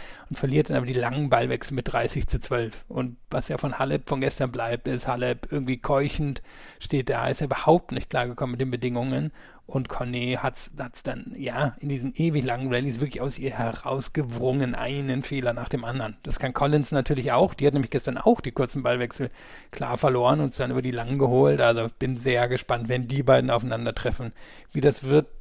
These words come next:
Vermutlich ist Collins schon die leichte Favoritin, hat ja auch schon Erfahrung etwas später in Grand Slams. Aber ich kann mir vorstellen, wenn Cornet weiterkommen sollte, dann wäre sie, sie eine sehr populäre Halbfinalistin.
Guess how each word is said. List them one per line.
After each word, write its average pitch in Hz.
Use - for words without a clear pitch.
Vermutlich 151
ist 156
Collins 139
schon 143
die 131
leichte 120
Favoritin, 147
hat 131
ja 135
auch 127
schon 135
Erfahrung 135
etwas -
später 139
in 127
Grand 120
Slams. 131
Aber 135
ich -
kann 135
mir 131
vorstellen, 127
wenn 127
Cornet 127
weiterkommen 120
sollte, 120
dann 117
wäre 113
sie, 113
sie -
eine 135
sehr 123
populäre 120
Halbfinalistin. 123